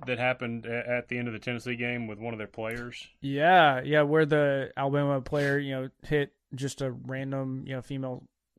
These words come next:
Speaker 2: fan that was,
Speaker 1: Yeah.
Speaker 2: you know, rushing the field.
Speaker 1: Yeah.
Speaker 2: That, yeah.
Speaker 1: Yeah, so that player played the entire
Speaker 2: Wait,
Speaker 1: game.
Speaker 2: really? Are you kidding
Speaker 1: Yeah.
Speaker 2: me?
Speaker 1: Yeah. Um, he played. Saban's been asked multiple times about it,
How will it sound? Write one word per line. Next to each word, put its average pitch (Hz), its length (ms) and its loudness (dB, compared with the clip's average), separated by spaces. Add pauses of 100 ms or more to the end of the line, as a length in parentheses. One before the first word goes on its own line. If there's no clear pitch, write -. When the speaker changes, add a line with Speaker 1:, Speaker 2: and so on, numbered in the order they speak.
Speaker 2:
fan 143 320 0 (360)
that 135 140 0
was, 135 120 -2
Speaker 1:
Yeah. 123 120 6 (120)
Speaker 2:
you 143 120 -6
know, 131 60 -2
rushing 139 400 -2
the 127 80 -8
field. 123 340 -10 (420)
Speaker 1:
Yeah. 147 160 4
Speaker 2:
That, - 120 -2 (200)
yeah. 127 200 -12 (400)
Speaker 1:
Yeah, 117 140 -2
so 127 160 -4
that - 160 4
player 151 200 6
played 98 420 -4 (300)
the 120 120 -8
entire 110 420 0
Speaker 2:
Wait, 185 160 4
Speaker 1:
game. 143 60 -2
Speaker 2:
really? 196 360 6 (360)
Are 160 40 8
you 240 120 6
kidding 214 420 4
Speaker 1:
Yeah. 320 60 6
Speaker 2:
me? 330 160 0
Speaker 1:
Yeah. 110 200 -2 (460)
Um, 107 80 -2
he 135 140 0
played. 123 500 4 (180)
Saban's 120 380 0
been 117 160 -2
asked 117 280 0
multiple 120 360 -4
times 110 320 -2
about 107 300 0
it, 104 240 -12